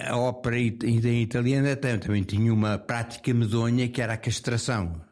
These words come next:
Castravam pessoas para, para terem uma, a-, aos dez anos, para virem a ter voz de, que eles apreciavam muito, a voz de, de, de castrado.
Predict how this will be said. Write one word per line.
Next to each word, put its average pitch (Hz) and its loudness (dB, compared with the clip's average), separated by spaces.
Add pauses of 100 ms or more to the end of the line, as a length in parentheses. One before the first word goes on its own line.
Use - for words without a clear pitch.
(300)
Castravam 101 -4
pessoas 123 -2 (600)
para, 110 -2
para 113 -2
terem 113 -2
uma, 113 0
a-, 101 -4
aos 104 0
dez 113 0
anos, 113 -2 (1040)
para 120 -2
virem 123 2
a 120 0
ter 120 -2
voz 107 -2
de, 95 -2
que - -8
eles 98 -2
apreciavam 107 -2
muito, 104 0
a 82 -2
voz 85 -4
de, 92 -4
de, 90 -6
de - -16
castrado. 98 -6